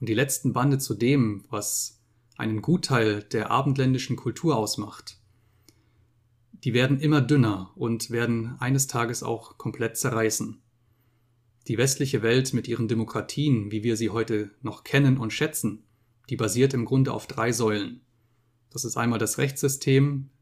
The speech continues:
des Römischen Reiches mit seinen Zivil- und Bürgerrechten. Das ist zweitens die Philosophie und die Rechtsstaatlichkeit Griechenlands.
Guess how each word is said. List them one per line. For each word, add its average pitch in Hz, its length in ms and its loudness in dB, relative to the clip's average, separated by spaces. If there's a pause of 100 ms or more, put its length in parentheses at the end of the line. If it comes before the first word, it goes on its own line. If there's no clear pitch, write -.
(140)
des - 200 -6
Römischen 117 300 0
Reiches 127 640 0
mit 110 200 -6
seinen 107 360 -2
Zivil- 117 460 -2
und 107 100 -8
Bürgerrechten. - 720 -4 (880)
Das 113 140 -8
ist - 160 -8
zweitens 117 420 2
die 110 120 -4
Philosophie 123 760 -2
und 131 160 -2
die 113 60 -4
Rechtsstaatlichkeit 131 1040 -4
Griechenlands. - 760 -6